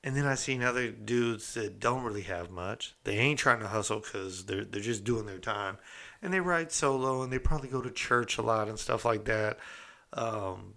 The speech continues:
that's really true what you guys see on T V when people go to church to kinda stay away from stuff. Some of 'em are really into church, and that's just who they are. Some of 'em are doing it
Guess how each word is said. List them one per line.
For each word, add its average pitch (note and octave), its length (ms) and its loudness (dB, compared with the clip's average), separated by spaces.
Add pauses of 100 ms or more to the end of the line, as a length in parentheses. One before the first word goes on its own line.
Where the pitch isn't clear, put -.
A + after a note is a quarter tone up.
(120)
that's A#2+ 340 6
really A#2+ 180 0
true A#2 260 -2
what A2 200 -4
you A2 80 -8
guys G#2 220 -2
see A2+ 200 -6
on G#2 140 -6
T - 180 -8
V G#2 140 -6
when G2 200 -8
people G#2 320 0
go A2 300 -2
to G#2 120 -2
church - 500 2
to - 80 -8
kinda G2+ 300 0
stay - 260 0
away G2+ 240 0
from B2 220 -4
stuff. C#3+ 400 4 (480)
Some D3 220 4
of D3 140 4
'em C#3 160 8
are A2+ 140 2
really A2+ 580 2
into A#2 200 -6
church, G2 460 -2
and - 120 -2
that's G2+ 160 0
just - 160 0
who A2 100 -2
they G2 140 0
are. G2 220 -2
Some B2 200 -2
of A#2 140 -2
'em G#2 160 -6
are F#2 40 -8
doing G2+ 260 -4
it F#2+ 240 -10